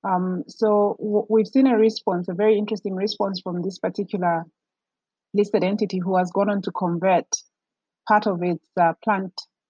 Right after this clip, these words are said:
uh, from making beer into making hand sanitizers. I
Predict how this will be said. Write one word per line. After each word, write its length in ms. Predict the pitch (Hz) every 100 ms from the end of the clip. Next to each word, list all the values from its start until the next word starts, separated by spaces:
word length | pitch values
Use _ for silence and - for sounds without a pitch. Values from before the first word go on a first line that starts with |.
| _ _ _ _ _
uh, 120 | 175 175
from 200 | 202 185
making 320 | 208 214 190
beer 320 | 180 190 165 185 _ _ _ _ _
into 320 | 208 208 226
making 560 | 185 190 185 180 175 180 - _
hand 340 | - 247 277 269
sanitizers. 720 | 180 170 - 151 - - - _ _ _ _ _ _ _ _ _ _ _ _ _ _ _ _ _ -
I 280 | 202 233